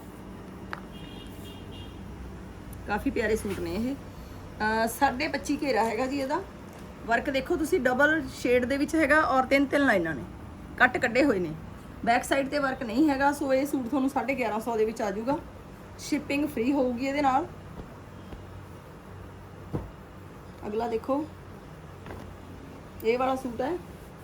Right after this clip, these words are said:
ਇਹ ਵੀ ਬੜਾ ਪਿਆਰਾ ਹੈ, ਕਲਰ ਸਾਰੇ ਬਹੁਤ ਸੋਹਣੇ ਨੇ, ਇਹ ਬਹੁਤ ਜ਼ਿਆਦਾ ਸੋਹਣੇ ਸੂਟ ਨੇ।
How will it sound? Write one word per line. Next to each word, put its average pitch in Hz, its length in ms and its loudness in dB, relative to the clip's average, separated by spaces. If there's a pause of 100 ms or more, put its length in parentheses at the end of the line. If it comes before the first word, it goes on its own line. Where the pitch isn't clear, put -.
(540)
ਇਹ 262 120 4
ਵੀ 294 80 4
ਬੜਾ 269 240 4
ਪਿਆਰਾ 226 260 2
ਹੈ, 156 120 -2 (100)
ਕਲਰ 240 220 2
ਸਾਰੇ 311 280 2
ਬਹੁਤ 294 200 2
ਸੋਹਣੇ 269 280 2
ਨੇ, 220 80 2
ਇਹ 165 240 -2 (640)
ਬਹੁਤ 233 200 4
ਜ਼ਿਆਦਾ 220 240 4
ਸੋਹਣੇ 233 240 2
ਸੂਟ 196 240 -2
ਨੇ। 190 160 -2